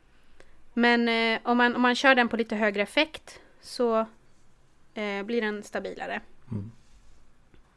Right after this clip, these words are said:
Speaker 1: Reaktor ett togs i kommersiellt,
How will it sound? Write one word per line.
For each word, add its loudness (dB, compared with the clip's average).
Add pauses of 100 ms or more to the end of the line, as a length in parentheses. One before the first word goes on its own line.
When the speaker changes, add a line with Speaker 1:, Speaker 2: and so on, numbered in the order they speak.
(800)
Speaker 1:
Reaktor 4
ett -2 (280)
togs -4
i -2
kommersiellt, -4